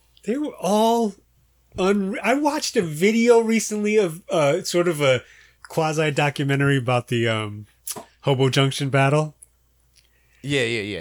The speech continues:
Speaker 1: And, and back then it was just, you know, like, everyone was just hype, right?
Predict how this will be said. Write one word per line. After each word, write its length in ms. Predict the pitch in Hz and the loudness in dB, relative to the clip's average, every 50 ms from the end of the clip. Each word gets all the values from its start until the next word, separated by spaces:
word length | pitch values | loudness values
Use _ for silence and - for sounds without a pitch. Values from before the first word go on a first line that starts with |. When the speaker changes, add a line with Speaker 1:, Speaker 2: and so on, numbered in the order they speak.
| - | 0
Speaker 1:
And, 160 | 180 170 175 | 0 0 0
and 200 | - 165 160 143 | 0 0 0 2
back 220 | 131 185 175 170 - | 2 4 2 4 6
then 140 | 196 190 170 | 6 6 6
it 40 | |
was 160 | 143 143 131 - | 6 4 4 2
just, 360 | - 131 - - 139 - - | 0 -2 -2 -2 -4 -4 -2
you 100 | 190 175 | -2 -2
know, 220 | 127 107 110 117 | 0 0 -2 -2
like, 340 | 120 113 107 107 110 - - _ - | -2 -2 -2 -2 -4 -6 -10 _ 0
everyone 440 | 135 123 120 120 120 117 117 113 110 | 0 2 4 4 4 4 4 4 2
was 200 | 110 107 101 104 | 2 0 0 -2
just 160 | 107 98 - | -4 -4 -4
hype, 340 | - - 123 110 95 - - | 0 0 0 0 -2 -4 -6
right? 240 | 117 107 104 110 131 | -4 -4 -2 -4 -6